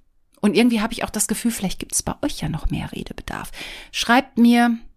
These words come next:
postet mir gerne auch nach dieser Folge noch eure Katzennamen und auch die Kommentare dazu auf Insta und auf Facebook. Und schickt mir eine Mail an unter katzen at freenet punkt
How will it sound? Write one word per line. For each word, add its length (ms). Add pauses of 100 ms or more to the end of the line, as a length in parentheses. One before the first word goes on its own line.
postet 420
mir 200
gerne 500
auch 160
nach 260
dieser 260
Folge 300
noch 140
eure 260
Katzennamen 640
und 140
auch 100
die 120
Kommentare 680
dazu 460
auf 400
Insta 580
und 320
auf 140
Facebook. 580 (1300)
Und 160
schickt 300
mir 460
eine 140
Mail 480 (240)
an 300
unter 300
katzen 600
at 180
freenet 480
punkt 360